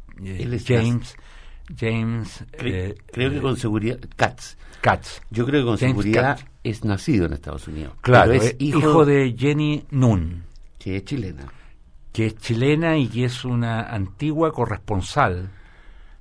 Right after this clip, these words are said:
Speaker 2: Claro,
Speaker 1: Eh,
Speaker 2: la
Speaker 1: en
Speaker 2: corresponsal
Speaker 1: Hollywood.
Speaker 2: histórica de la revista Cosa en,
Speaker 1: Claro,
Speaker 2: en Hollywood.
Speaker 1: en Hollywood. Eh, él es hijo de Jenny Nun y se llama James Katz. Eh,
Speaker 2: Este es muy rara, ¿sí, ah? Es una película muy rara.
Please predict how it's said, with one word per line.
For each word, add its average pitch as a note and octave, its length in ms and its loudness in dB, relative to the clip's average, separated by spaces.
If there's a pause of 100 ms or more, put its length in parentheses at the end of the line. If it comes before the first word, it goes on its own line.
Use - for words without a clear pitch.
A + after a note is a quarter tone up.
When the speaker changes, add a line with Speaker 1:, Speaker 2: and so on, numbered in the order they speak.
Speaker 2:
Claro, F#2 400 -4
Speaker 1:
Eh, F#2 280 -8
Speaker 2:
la F2+ 80 -4
Speaker 1:
en F2 60 -6
Speaker 2:
corresponsal F#2 480 2
Speaker 1:
Hollywood. - 300 0
Speaker 2:
histórica G#2+ 580 -4
de F#2+ 100 -2
la F2+ 120 -4
revista F2+ 400 -6
Cosa F2+ 640 -2
en, E2 60 -10
Speaker 1:
Claro, D#2+ 360 0
Speaker 2:
en E2+ 200 -12
Hollywood. D#2+ 340 -6
Speaker 1:
en F#2 120 -2
Hollywood. D#2 380 -2 (920)
Eh, G2+ 220 -12
él C3 220 4
es - 320 -2
hijo F3+ 340 -2
de C3+ 140 0
Jenny A2+ 300 2
Nun B2+ 420 0 (160)
y B2 80 -8
se G2+ 160 -8
llama A2+ 340 -2 (420)
James B2 360 2
Katz. - 300 -6 (720)
Eh, F#2 560 0
Speaker 2:
Este F2+ 140 0
es E2 60 2
muy F2+ 300 0
rara, E2 280 -8
¿sí, - 180 -12
ah? A2 140 -8 (360)
Es E2+ 100 -8
una F2 180 -6
película E2+ 300 -10
muy F2 180 -10
rara. D#2+ 340 -12